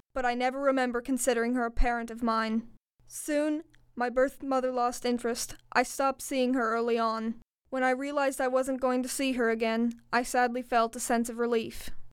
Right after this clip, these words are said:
At that time, I was just appreciative I would stop bouncing between homes. My memories of her have slipped away by now, and I've moved on.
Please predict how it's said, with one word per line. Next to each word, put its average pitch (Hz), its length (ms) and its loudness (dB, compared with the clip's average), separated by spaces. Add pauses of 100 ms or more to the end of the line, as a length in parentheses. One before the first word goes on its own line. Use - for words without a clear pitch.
(240)
At 247 180 -8
that 285 200 2
time, 240 500 0
I 240 80 4
was 240 160 0
just 269 220 0
appreciative 240 840 0
I 247 120 0
would 240 160 0
stop 247 340 0
bouncing 247 400 0
between 240 320 2
homes. 226 500 -2 (220)
My 254 160 -2
memories 277 440 0
of 269 120 -4
her 240 240 2
have 226 120 -4
slipped 247 300 -2
away 240 240 2
by 220 200 0
now, 220 320 0 (180)
and 247 160 0
I've 240 160 0
moved 240 280 0
on. 233 360 -2